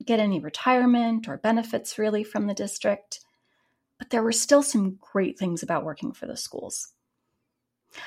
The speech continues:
I loved that I got paid even if students didn't show up, and I could use that as paperwork time.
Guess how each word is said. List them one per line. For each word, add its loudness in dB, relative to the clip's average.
I 8
loved 6
that 4
I 8
got 2
paid 2
even 10
if 8
students 6
didn't 6
show 6
up, 0
and 8
I 10
could 0
use 0
that 4
as -2
paperwork 0
time. -6